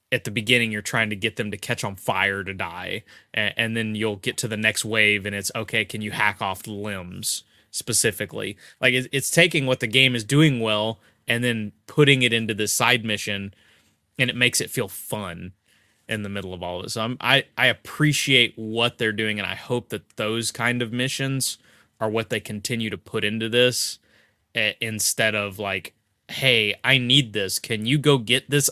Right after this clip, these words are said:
item from X point?" <laughs> Uh, this, this, you have, they have a good impression from me on the side missions. Um, what's funny, though, the story missions, like,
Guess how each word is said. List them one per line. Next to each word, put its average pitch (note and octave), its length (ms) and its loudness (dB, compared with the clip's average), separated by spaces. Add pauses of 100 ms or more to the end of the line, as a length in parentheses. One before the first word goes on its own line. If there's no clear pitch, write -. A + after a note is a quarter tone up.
item B2+ 520 2 (200)
from A2+ 320 0
X - 280 0
point?" B2+ 560 0
<laughs> - 40 -6 (1000)
Uh, A2 240 2 (280)
this, C#3 420 2 (120)
this, D3 460 2 (960)
you D3 220 4
have, F3 240 2 (160)
they D3+ 160 6
have F3+ 180 2
a E3+ 60 4
good D3+ 400 6
impression A#2 720 0 (760)
from A#2 220 2
me F#2+ 200 -4
on A2 220 -6
the G#2 80 -4
side G2+ 300 -2
missions. A#2 540 -8
Um, G#2+ 360 -6 (600)
what's C3 220 0
funny, G#3+ 240 2
though, C#3+ 360 4
the B2+ 140 -4
story E3 580 0
missions, F3 440 -2
like, A#2+ 220 2